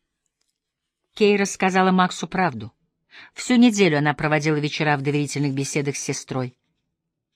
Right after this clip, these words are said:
"Ты часто вспоминаешь папу?" Кейра вытянула шею и заглянула в кухонную дверь.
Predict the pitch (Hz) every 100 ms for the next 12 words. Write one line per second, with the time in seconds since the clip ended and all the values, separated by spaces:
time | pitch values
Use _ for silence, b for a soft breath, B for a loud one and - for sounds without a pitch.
0 | - 180 175 247 - 208 - 156 147 135
1 | 127 - 123 - - _ _ _ B B
2 | B - 220 220 208 - 185 214 - 202
3 | 196 196 269 277 220 B B B 185 196
4 | 202 220 220 208 - 190 190 180 170 135
5 | 127 -